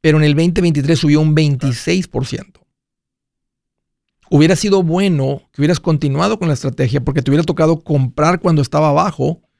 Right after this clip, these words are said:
y ahora te hubiera tocado la recuperada y tal vez tu cuenta ahorita anduviera en medio millón. Es un error, Margarito, este, cambiar la estrategia porque tú estás, tú estás en una época de acumulación. Tienes cincuenta y tres años,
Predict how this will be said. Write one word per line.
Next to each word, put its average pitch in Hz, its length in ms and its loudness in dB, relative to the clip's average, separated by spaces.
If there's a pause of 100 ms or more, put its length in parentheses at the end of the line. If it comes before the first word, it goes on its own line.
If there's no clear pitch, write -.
(300)
y 160 60 0
ahora 156 120 4
te 160 80 -2
hubiera 160 120 2
tocado 143 280 0
la 156 100 4
recuperada 147 720 0 (260)
y - 40 -20
tal 147 140 2
vez 156 80 2
tu 160 100 -6
cuenta 156 240 -2
ahorita 156 160 0
anduviera 151 320 2
en 156 180 -2
medio 165 440 2
millón. 117 420 -2 (720)
Es - 140 -6
un 285 100 2
error, 196 680 2
Margarito, 180 560 -4 (840)
este, - 540 -4
cambiar 147 480 2
la 196 60 0
estrategia 165 460 0
porque 147 220 -2
tú - 80 -2
estás, 190 260 -2
tú - 120 -10
estás 190 160 -2
en 202 140 2
una 185 200 4
época 170 420 -2
de 156 120 4
acumulación. 127 920 -2 (800)
Tienes 156 180 2
cincuenta 165 240 2
y 139 40 2
tres 143 140 2
años, 160 440 -2